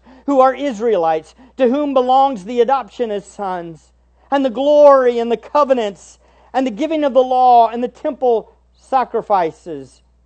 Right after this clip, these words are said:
Services and the promises, who are the fathers, from whom is the Christ according to the flesh, who is over all,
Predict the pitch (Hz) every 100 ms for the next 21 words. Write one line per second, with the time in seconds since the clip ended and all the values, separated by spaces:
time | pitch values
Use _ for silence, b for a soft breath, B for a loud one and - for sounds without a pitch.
0 | _ _ - 233 196 - 170 147 202 220
1 | 208 - 233 226 226 - 175 135 _ b
2 | b 226 220 - 214 226 240 208 - 202
3 | 208 185 151 131 _ b b 233 240 226
4 | 208 240 233 220 208 - 208 226 214 190
5 | - - 220 208 202 190 175 214 202 180
6 | _ b b 247 233 196 233 220 214 202
7 | 190 156 131